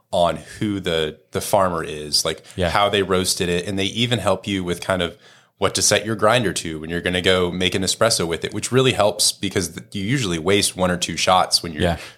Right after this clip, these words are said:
Speaker 1: when you're using kind of the nicer beans.
Speaker 2: Yeah, it's true. Um, and the, like, the farmer stories are interesting if you're a coffee nerd, kind of in the same way if you're into wine, you wanna know who the producer was, who the, uh, you know, who,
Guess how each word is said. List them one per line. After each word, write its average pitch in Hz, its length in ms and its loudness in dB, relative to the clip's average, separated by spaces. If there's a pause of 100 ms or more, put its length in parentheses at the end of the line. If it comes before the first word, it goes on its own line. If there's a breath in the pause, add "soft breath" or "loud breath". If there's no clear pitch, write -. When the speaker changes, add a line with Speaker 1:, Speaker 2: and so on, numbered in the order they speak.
Speaker 1:
when 95 120 -2
you're 85 100 -2
using 82 360 -2
kind 82 180 -4
of 78 60 -2
the 80 80 -2
nicer 82 280 0
beans. 78 460 -12 (640 loud breath)
Speaker 2:
Yeah, 127 180 6
it's - 100 0
true. 95 360 2 (160)
Um, 101 420 2 (100)
and 120 160 4
the, 110 120 -2 (100)
like, 117 160 0
the 113 100 -2
farmer 143 320 4
stories 110 440 4
are 95 40 0
interesting 104 380 2
if 95 140 0
you're 98 100 2
a 90 60 -2
coffee 95 320 2
nerd, 110 340 2 (240)
kind 113 180 2
of 98 60 0
in 101 80 0
the 87 80 -2
same 95 240 0
way 90 340 2 (600 loud breath)
if - 140 -4
you're 104 80 6
into 87 120 2
wine, 82 480 4 (120)
you 101 120 -4
wanna 95 140 2
know 90 160 4
who 90 80 2
the 87 80 0
producer 87 420 0
was, 85 380 2
who 92 80 0
the, 85 300 -2 (200)
uh, 95 120 -4
you 95 140 -2
know, 87 60 0
who, 90 280 -2